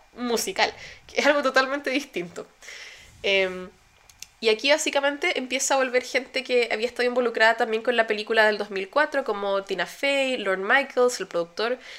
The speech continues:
eh, Jeff Richmond, música, eh, y también actores del musical de Broadway como René Rapp, y también, eh, tengo como a modo de dato que la persona que trabajó en el vestuario del dos mil cuatro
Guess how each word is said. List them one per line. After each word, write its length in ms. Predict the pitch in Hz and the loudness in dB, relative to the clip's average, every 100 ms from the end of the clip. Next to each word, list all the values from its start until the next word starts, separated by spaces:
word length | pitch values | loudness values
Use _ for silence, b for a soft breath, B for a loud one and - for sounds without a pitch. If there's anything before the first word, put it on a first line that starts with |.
| B B | B B
eh, 280 | 185 185 180 | -4 -2 -2
Jeff 240 | 208 214 - | 0 0 0
Richmond, 480 | 233 - 294 311 226 | -4 -4 -4 -4 -4
música, 640 | 240 247 302 320 339 - | -4 -4 -2 0 0 -2
eh, 300 | - 214 208 208 | -4 0 0 -2
y 80 | 214 | 2
también 640 | 220 208 220 226 226 220 | 2 2 0 0 -2 -2
actores 360 | 220 - 226 240 | -2 0 -2 0
del 100 | 240 | -2
musical 440 | 220 214 214 220 | -4 -2 2 4
de 60 | 220 | 4
Broadway 280 | 208 214 214 | 2 0 0
como 240 | 214 208 | 0 2
René 240 | 196 190 208 | 2 4 4
Rapp, 300 | 202 - - - | 6 4 2 -10
y 220 | 233 277 339 | -4 -2 2
también, 640 | 247 220 208 226 311 339 _ | 2 2 0 0 0 -6 _
eh, 220 | 202 196 196 | -2 -2 2
tengo 200 | 214 247 | 2 2
como 220 | 247 220 | 2 2
a 60 | 190 | 4
modo 260 | 196 202 240 | 4 2 4
de 100 | 220 | 4
dato 420 | 196 202 262 247 | 2 2 -2 -2
que 140 | - 208 | 0 0
la 140 | 196 | 0
persona 440 | 185 - - 320 262 | -2 -6 -6 -6 -4
que 100 | 208 | 0
trabajó 480 | 196 202 - 269 196 | 2 2 2 0 2
en 80 | 196 | 0
el 80 | |
vestuario 420 | 185 - - 240 277 | -2 -2 4 4 6
del 100 | 262 | 4
dos 180 | 277 294 | 0 0
mil 160 | 311 | -2
cuatro 400 | 330 311 - - | 2 2 2 -4